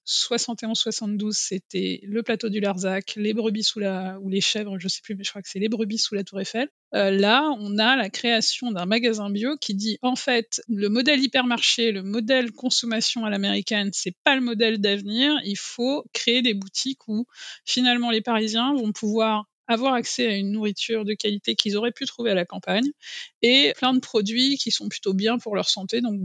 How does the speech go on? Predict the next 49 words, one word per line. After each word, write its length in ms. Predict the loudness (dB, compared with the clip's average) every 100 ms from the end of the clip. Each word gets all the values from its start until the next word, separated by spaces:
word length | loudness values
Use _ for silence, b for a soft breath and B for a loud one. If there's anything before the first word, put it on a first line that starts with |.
| -2
pas 140 | 2
mal 160 | 4 2
de 40 |
produits 280 | -2 -4 -2
diététiques 420 | -2 -2 -8 -2
à 60 | 0
l'époque. 500 | 0 -4 -4 -4 -6 _ 0
Enfants 340 | 2 6 4
Rouges, 300 | 4 2 0 0
il 160 | 2 4
est 40 |
au 60 | 4
cœur 280 | 4 4 4
de 80 |
Paris, 340 | 2 2 4 4
dans 240 | 2 2
un 80 | 2
quartier 420 | 2 0 2 0
qui 160 | 0 -2
est 80 | 0
très 400 | 4 6 6 6
représentatif 920 | 4 0 0 2 2 2 2 2 4
de 80 | 4
la 160 | 4
clientèle 480 | 2 0 2 4 2
parisienne 500 | 4 2 4 4 2
de 100 | 2
Naturalia. 540 | 0 -4 -4 -4 -6 -8 0
Et 80 | 4
là, 80 | 4
on 60 |
s'est 180 | 2 0
dit, 220 | 0 -2 0
on 100 | 0
a 60 |
un 40 | -2
magasin 340 | 0 0 2
qui 100 | 2
est 40 |
très 120 | 0 -8
particulier 540 | -8 -8 -6 -4 -4
parce 160 | -6 -10
qu'il 120 | -8
est 40 |
quand 100 | -4
même 140 | -2 -2
sur 180 | -4
trois 300 | -8 -4 0
niveaux, 280 | 0 0 -4